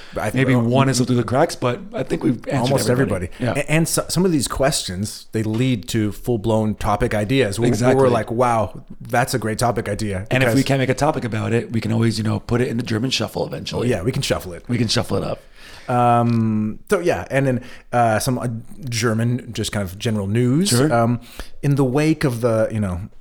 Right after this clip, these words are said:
Speaker 1: horrible attack on the Capitol building in Washington, Washington, D C,
Speaker 2: Yeah.
Speaker 1: uh, the German government itself is, uh, currently reviewing its own security, uh, for government buildings in Berlin, uh, including the Reichstag, which is,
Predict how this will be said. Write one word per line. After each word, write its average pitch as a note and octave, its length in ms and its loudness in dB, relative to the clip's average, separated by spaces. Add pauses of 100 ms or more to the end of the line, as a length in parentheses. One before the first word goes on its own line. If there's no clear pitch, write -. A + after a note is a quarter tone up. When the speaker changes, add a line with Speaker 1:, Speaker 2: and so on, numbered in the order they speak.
Speaker 1:
horrible B2+ 640 0
attack A2+ 460 0
on A2+ 80 2
the G2+ 80 -2
Capitol A#2 400 0
building A2 320 2
in G#2 80 2
Washington, A2 600 2
Washington, A2+ 520 0
D G2+ 120 0
C, G#2 460 -2
Speaker 2:
Yeah. G2 300 -6
Speaker 1:
uh, A#2 240 4
the A2 100 2
German C3+ 280 0
government A2+ 420 0
itself - 680 0 (520)
is, A#2 320 2
uh, A2 80 2
currently D#3+ 400 0
reviewing C#3 440 2
its C3+ 140 -2
own E3+ 240 4
security, C3+ 640 0
uh, G#2+ 200 2
for G#2+ 180 -2
government G#2+ 400 0
buildings G#2+ 460 0
in G#2 100 0
Berlin, G#2+ 460 2
uh, A2 180 -2
including C#3+ 320 2
the G#2+ 100 -2
Reichstag, G#2+ 600 0
which G#2 180 -2
is, F#2+ 220 -6